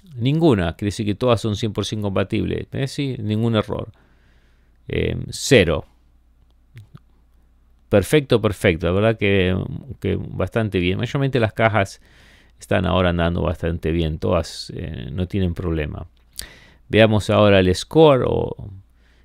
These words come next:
y podemos ver acá, ¿no? Eh, miremos que estamos al nove-, estamos como al novecientos y pico y podemos comparar,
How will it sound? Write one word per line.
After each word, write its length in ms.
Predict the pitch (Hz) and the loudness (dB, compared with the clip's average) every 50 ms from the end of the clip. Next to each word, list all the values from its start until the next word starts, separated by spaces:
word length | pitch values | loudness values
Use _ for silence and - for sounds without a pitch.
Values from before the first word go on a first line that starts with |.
| _ - | _ -12
y 80 | - 90 | -6 -2
podemos 340 | - 104 107 110 110 95 101 | 2 2 4 4 4 6 6
ver 160 | 127 123 117 | 8 8 8
acá, 500 | 110 110 - 160 147 131 127 147 147 - _ _ _ _ _ - - | 6 6 6 4 6 6 4 4 0 -6 _ _ _ _ _ -18 -12
¿no? 300 | - 95 110 131 160 - _ _ _ _ _ _ _ _ _ _ _ _ _ _ _ _ _ _ _ _ - - - _ _ _ _ _ _ _ - - | -8 -6 -4 -4 -6 -6 _ _ _ _ _ _ _ _ _ _ _ _ _ _ _ _ _ _ _ _ -20 -20 -20 _ _ _ _ _ _ _ -8 -4
Eh, 140 | 92 90 85 | -2 0 0
miremos 400 | 90 98 101 113 117 120 113 - | 2 4 4 6 4 4 2 0
que 80 | - | -2
estamos 380 | 92 - 107 107 104 101 95 98 | -2 0 2 2 2 2 2 2
al 100 | 92 90 | 2 2
nove-, 180 | 90 90 90 90 | 2 0 0 0
estamos 400 | - - 107 101 101 98 92 - | 0 0 0 2 2 0 -2 -4
como 200 | - 95 92 92 | -4 -2 0 0
al 80 | 92 | 0
novecientos 500 | 90 90 90 - - 120 107 - - - | 0 0 0 -2 -2 -4 -4 -4 -4 -2
y 80 | 120 104 | -2 -2
pico 300 | - - 139 131 - 123 | 0 -2 -2 0 0 0
y 20 | |
podemos 340 | 95 95 98 101 101 101 - | 2 2 2 2 0 -2 -2
comparar, 640 | - 113 107 98 - 117 120 123 117 113 113 - | -2 -4 -2 2 4 4 6 6 6 4 2 -2